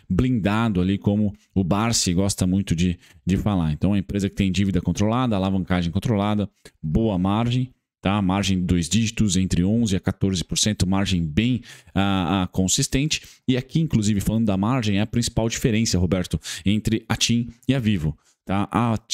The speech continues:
a Vivo, ela é mais consistente nas margens. A tim tem até margem maior. Vamos baixar pra tim agora, ó.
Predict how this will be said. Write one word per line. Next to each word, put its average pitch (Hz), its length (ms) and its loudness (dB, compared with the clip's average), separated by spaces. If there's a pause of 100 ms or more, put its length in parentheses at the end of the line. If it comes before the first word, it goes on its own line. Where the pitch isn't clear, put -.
(100)
a 98 180 2
Vivo, 110 420 2
ela 104 120 2
é 98 40 0
mais 104 240 0
consistente 104 800 0
nas 110 160 0
margens. 82 380 0
A 101 80 2
tim 147 320 0
tem 131 140 0
até 123 200 0
margem 117 320 2
maior. 127 380 0
Vamos 98 160 2
baixar 90 300 0
pra 87 120 -2
tim 92 260 0
agora, 90 320 0
ó. 73 60 -4